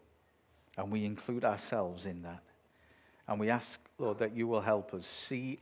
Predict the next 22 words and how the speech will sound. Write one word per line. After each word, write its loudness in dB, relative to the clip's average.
ourselves 0
as -6
being -2
here -4
for 0
you -8
and 4
only 4
existing -2
because -8
you -4
hold -2
all -2
things -14
together. -6
Give -2
us 0
a 0
sense, -6
Lord, -6
of -12
perspective -10